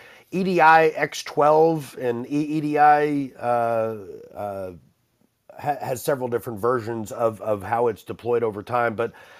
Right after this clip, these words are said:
the, they're, they're things that people have adopted, and you don't wanna leave that behind because people have legacy information inside of there.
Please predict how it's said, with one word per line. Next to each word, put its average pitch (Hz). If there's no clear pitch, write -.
the, -
they're, 185
they're 170
things 202
that 180
people 185
have 165
adopted, 156
and 135
you 147
don't 185
wanna 196
leave 165
that 175
behind 156
because 139
people 139
have 127
legacy 127
information 120
inside 107
of 92
there. 78